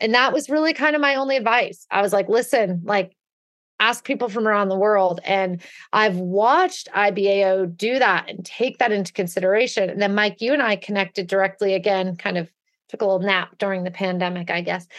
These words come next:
and connected again. And I was just so thrilled to hear that you were still focused on, like, "We only wanna do this if it makes sense." That always resonates with me a lot.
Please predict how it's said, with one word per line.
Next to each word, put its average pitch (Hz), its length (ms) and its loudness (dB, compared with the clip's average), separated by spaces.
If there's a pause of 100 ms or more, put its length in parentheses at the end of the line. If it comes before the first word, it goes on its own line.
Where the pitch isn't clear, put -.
(360)
and 240 160 -2
connected 240 460 -2
again. 254 320 2
And 254 120 2
I 233 80 0
was 233 100 -8
just - 340 -6
so 339 340 2
thrilled 269 440 -2
to 247 100 -6
hear 214 540 -2
that 190 400 0 (340)
you 254 160 -4
were 254 140 -2
still 339 480 0
focused 277 580 0
on, 208 500 0
like, 196 280 2
"We 233 160 -2
only 330 180 -2
wanna 311 220 0
do 214 160 0
this 190 180 0
if 180 120 -6
it 185 60 -14
makes 185 280 -4
sense." 139 180 -12 (580)
That 226 220 2
always 220 460 2
resonates 180 560 -2
with 180 100 -4
me 180 140 -6
a 165 80 -6
lot. 185 260 -6